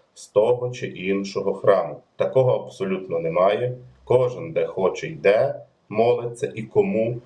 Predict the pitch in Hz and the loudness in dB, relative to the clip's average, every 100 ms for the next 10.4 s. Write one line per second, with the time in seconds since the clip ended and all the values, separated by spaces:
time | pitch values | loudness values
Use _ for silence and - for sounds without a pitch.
0 | _ _ - - 120 123 - - - 110 | _ _ -8 2 4 4 0 -10 -4 -2
1 | 98 98 - 104 - 104 98 - - - | 2 0 0 -6 -2 0 0 -2 -8 2
2 | 104 - - 98 87 101 110 85 - - | 2 2 -4 -6 2 2 2 -2 -10 -18
3 | _ _ _ - 107 104 104 - 104 90 | _ _ _ 0 2 2 0 2 0 -2
4 | 85 95 107 - 123 123 120 127 123 123 | 0 2 2 2 0 0 -4 -2 -2 0
5 | 123 123 - - _ _ _ - 98 98 | 0 0 -4 -18 _ _ _ 2 2 2
6 | 98 - 92 87 - 82 - 87 87 - | -2 2 0 0 -2 -2 -2 -2 0 -2
7 | - 82 82 82 107 127 127 127 123 123 | -2 -2 0 4 4 4 0 0 0 0
8 | 123 - 113 113 113 107 98 - _ _ | 0 2 2 2 -2 -4 -6 -6 _ _
9 | 90 95 104 98 98 - 107 104 - 82 | 0 2 2 0 -6 0 0 0 -8 -6
10 | 80 76 73 | -6 -6 -12